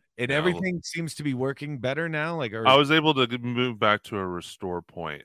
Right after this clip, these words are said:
Speaker 2: Like, so
Speaker 1: Okay.
Speaker 2: what, what I think happened is, I don't know if it was yesterday or the day before, I was doing all kinds of, I was editing video. I was, had s-,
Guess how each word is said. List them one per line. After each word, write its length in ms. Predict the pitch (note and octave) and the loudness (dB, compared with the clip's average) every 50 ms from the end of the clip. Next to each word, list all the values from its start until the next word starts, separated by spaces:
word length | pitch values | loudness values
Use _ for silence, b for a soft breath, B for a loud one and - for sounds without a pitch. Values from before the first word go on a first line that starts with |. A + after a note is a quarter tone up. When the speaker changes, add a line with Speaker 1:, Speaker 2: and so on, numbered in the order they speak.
| _ | _
Speaker 2:
Like, 260 | G#2 A2+ A2 G2+ - - | -4 -4 -4 -4 -6 -12
so 300 | - - C#3+ C#3 C3 B2+ | -12 -8 -4 -4 -4 -4
Speaker 1:
Okay. 120 | A#2+ A#2+ | -4 -4
Speaker 2:
what, 220 | B2+ B2 A2+ - - _ | -4 -4 -4 -6 -8 _
what 300 | B2+ C3 C3 - - - | -6 -4 -4 -4 -4 -6
I 60 | A#2 | -8
think 320 | A2+ - - C#3+ C3 - - | -10 -8 -8 -8 -8 -8 -4
happened 500 | - B2+ B2 B2 - - A#2 A2 G#2+ G2+ | -2 -2 -2 -2 -2 -6 -10 -10 -10 -10
is, 640 | G2 G#2+ G#2 G2+ G#2 G2+ F#2+ - - - - - _ _ _ _ _ _ - | -10 -8 -8 -8 -10 -10 -12 -14 -16 -18 -18 -20 _ _ _ _ _ _ -8
I 80 | G#2 | -6
don't 280 | G2+ F#2 G#2+ A2+ A#2 A2+ | -4 -4 -4 -4 -6 -6
know 100 | G#2+ A2 | -6 -6
if 100 | G2+ G#2 | -6 -6
it 60 | G#2 | -8
was 140 | F2+ F2+ F#2 | -8 -8 -6
yesterday 380 | G2 G2 F#2+ - - F#2+ G2 G2 | -8 -8 -8 -8 -10 -8 -6 -4
or 100 | G2 F#2 | -4 -4
the 80 | F2+ | -6
day 140 | F2 F2+ F#2 | -6 -6 -6
before, 540 | F2+ F2 E2+ - F#2 F#2 F#2 F#2 F#2 F2 - B B B B B B B B | -8 -8 -10 -8 -6 -4 -2 -2 -2 -4 -6 B B B B B B B B
I 120 | A#2+ B2+ B2+ | 4 6 6
was 200 | B2+ A#2 - - | 6 4 2 -2
doing 340 | - A#2+ A#2 A2 G#2+ G#2+ - _ _ _ _ _ _ _ _ _ _ _ | -2 0 0 0 0 -2 -6 _ _ _ _ _ _ _ _ _ _ _
all 260 | - G2 G2+ G#2+ G#2+ - | -4 0 2 2 2 0
kinds 280 | - G#2+ G#2 G2 E2+ | -2 -4 -6 -6 -8
of, 60 | F2+ - | -8 -4
I 100 | G#2 G#2 | -2 0
was 240 | G#2 G2 F#2 F#2 G#2+ - | 0 0 -2 -6 -4 -2
editing 420 | A2 A#2 B2 A#2+ A2+ A#2 A2 G#2+ G2 | 0 0 0 2 0 -2 -2 -2 -2
video. 680 | G#2+ G#2+ G#2 G2+ G#2 G#2 G2+ G2 G2 G2 G2 G2 F#2 | -2 -4 -2 -2 -2 0 0 2 2 2 0 0 -2
I 200 | - - F#2 F#2+ | -2 -2 -2 -2
was, 400 | F#2+ F#2 F#2 F2+ E2+ - - - _ _ _ _ _ _ _ _ _ _ _ _ _ - G#2+ | -2 -4 -6 -10 -12 -14 -20 -20 _ _ _ _ _ _ _ _ _ _ _ _ _ -16 -12
had 240 | - - A2 G#2 F#2+ | -6 -4 -4 -4 -4
s-, 140 | - - | -6 -12